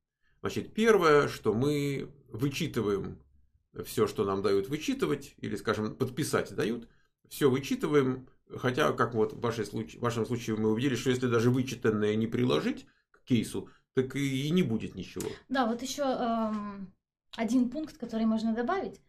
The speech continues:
Speaker 1: М.
Speaker 2: что, э, все, э, возможные пути иммиграции есть уже в интернете, написаны.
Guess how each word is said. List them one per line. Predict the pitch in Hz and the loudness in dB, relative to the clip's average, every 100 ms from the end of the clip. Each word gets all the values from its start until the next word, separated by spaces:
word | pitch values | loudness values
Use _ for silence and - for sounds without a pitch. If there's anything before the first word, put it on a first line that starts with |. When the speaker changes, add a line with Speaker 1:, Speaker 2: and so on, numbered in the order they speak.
| - | -6
Speaker 1:
М. | 117 | -2
Speaker 2:
что, | 110 120 - - 262 254 247 233 214 - | -2 -6 -10 -4 0 2 2 0 -4 -8
э, | 233 214 | -10 -10
все, | 185 - 254 254 220 - | -10 -6 -2 -2 -2 -8
э, | 202 208 | -12 -6
возможные | 208 208 233 214 202 | -4 0 0 0 -4
пути | 220 220 | -4 -2
иммиграции | 220 220 302 311 214 | 0 0 -2 -4 -4
есть | 220 220 | -4 -4
уже | 214 208 | -8 -4
в | 214 | -2
интернете, | 226 254 311 311 | 0 0 0 0
написаны. | 214 202 240 233 180 - | -4 -4 -6 -8 -10 -14